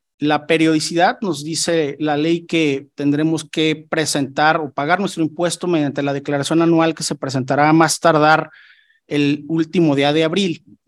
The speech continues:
¿sale? Eh, seguramente ustedes, desde antes de iniciar este mes, ya habían revisado dentro de la página su situación personal o incluso la de alguno de los clientes,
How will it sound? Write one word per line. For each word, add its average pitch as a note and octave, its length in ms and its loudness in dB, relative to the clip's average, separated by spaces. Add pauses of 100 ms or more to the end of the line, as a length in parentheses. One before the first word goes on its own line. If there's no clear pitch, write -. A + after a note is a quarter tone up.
(120)
¿sale? F3 480 -2
Eh, D#3 560 -2 (140)
seguramente F#3 520 2
ustedes, F#3 680 0 (460)
desde D3+ 540 0
antes F#3 380 0
de E3 80 0
iniciar D#3 380 0
este F3+ 260 -4
mes, E3+ 500 -4 (180)
ya D#3+ 720 2 (340)
habían D#3 320 4
revisado F3+ 680 4
dentro D#3 280 2
de D3+ 100 2
la D3 160 0
página D#3+ 680 0 (380)
su - 160 -10
situación D#3 960 4
personal D#3 580 2
o A3 60 -2
incluso F3 360 -2
la D#3+ 80 0
de D3 80 -2
alguno D3+ 280 -2
de E3 80 2
los D3 140 -4
clientes, F3+ 640 -2